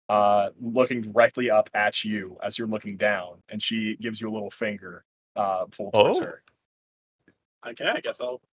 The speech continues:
Speaker 3: go.
Speaker 1: Okay.
Speaker 3: Actually, before I go, I will message Clay.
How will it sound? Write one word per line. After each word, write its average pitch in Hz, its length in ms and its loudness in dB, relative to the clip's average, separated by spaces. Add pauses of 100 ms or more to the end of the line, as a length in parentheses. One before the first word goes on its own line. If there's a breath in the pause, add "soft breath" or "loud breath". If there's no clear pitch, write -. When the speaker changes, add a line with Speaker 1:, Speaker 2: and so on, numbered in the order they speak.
Speaker 3:
go. 170 400 -2 (280)
Speaker 1:
Okay. 151 360 8 (180)
Speaker 3:
Actually, 160 240 4
before 185 280 2
I 175 60 4
go, 156 220 6
I 131 180 2
will 127 460 0 (120)
message 123 460 -6
Clay. 113 580 -6